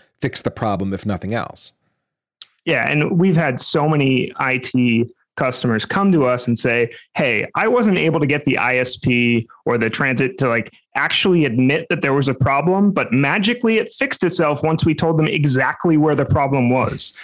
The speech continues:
Speaker 2: right? We told them the exact I P address or the exact part of the peering, uh, you know, exchange that was the problem, and then, you know, somehow it got fixed, right? Like, that's the kind of thing we're trying to help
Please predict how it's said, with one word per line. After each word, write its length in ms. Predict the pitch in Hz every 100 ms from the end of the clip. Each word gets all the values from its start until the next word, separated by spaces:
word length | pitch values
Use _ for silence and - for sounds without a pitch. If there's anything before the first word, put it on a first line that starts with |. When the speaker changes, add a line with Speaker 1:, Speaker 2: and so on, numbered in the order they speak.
| -
Speaker 2:
right? 100 | 127
We 140 | 143 151
told 240 | 180 170
them 100 | 170
the 120 | 165
exact 380 | 160 131 143 143
I 120 | 160
P 240 | 143 - 190
address 340 | 143 131 -
or 80 | 131
the 100 | 123
exact 400 | 127 143 156 -
part 200 | - 156
of 80 | 165
the 80 | 147
peering, 560 | - 180 175 151 147 - - -
uh, 240 | 139 131
you 120 | 143 135
know, 100 | 131
exchange 520 | 127 220 190 160 135
that 180 | 139 120
was 220 | 131 -
the 100 | 143
problem, 500 | - 285 254 180 165
and 180 | 151 165
then, 240 | 156 139 _ _ _
you 80 | 233
know, 200 | 196 -
somehow 800 | - - 202 190 220 262 262 180
it 140 | 196 196
got 200 | 165 -
fixed, 440 | 262 233 - -
right? 140 | 156
Like, 160 | 170 160
that's 220 | 180 185
the 100 | 190
kind 180 | 180 156
of 80 | 147
thing 160 | 147
we're 80 | 131
trying 260 | - 143 127
to 80 | 120
help 300 | 139 127